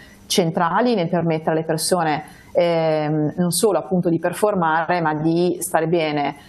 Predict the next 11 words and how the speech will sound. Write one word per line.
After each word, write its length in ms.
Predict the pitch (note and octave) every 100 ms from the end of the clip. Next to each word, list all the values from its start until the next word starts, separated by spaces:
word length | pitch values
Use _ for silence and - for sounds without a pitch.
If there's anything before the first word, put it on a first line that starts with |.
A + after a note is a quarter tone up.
| -
eh, 440 | - G2 F2+ F2 -
nel 160 | F3+ F3
contesto 760 | G#3 G3+ F#3 D#3 - - F#3
ed 80 | F3+
essere 420 | D#3+ E3 E3+ D#3
messe 240 | E3 E3 F3+
nelle 160 | D#3+
condizioni 800 | D#3 D#3+ D#3+ D#3+ F3 D#3 D#3+ E3
di 120 | D#3+
potersi 360 | D#3 D3+ D3+ -
esprimere. 600 | D3+ - D#3+ C3+ C#3 C#3